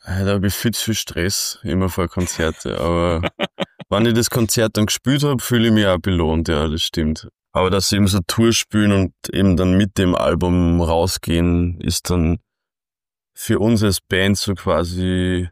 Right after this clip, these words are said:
Speaker 1: sondieren, gell, wie's dann wirklich ankommt, so. Weil es werden dann auch,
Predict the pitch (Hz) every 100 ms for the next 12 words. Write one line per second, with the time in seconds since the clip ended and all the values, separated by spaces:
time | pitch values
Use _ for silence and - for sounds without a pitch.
0 | _ - - 101 98 107 110 117 110 98
1 | 87 87 90 - 92 92 - 87 62 82
2 | 87 90 82 80 - 80 85 - _ _
3 | _ _ _ - 90 92 92 95 92 90
4 | 92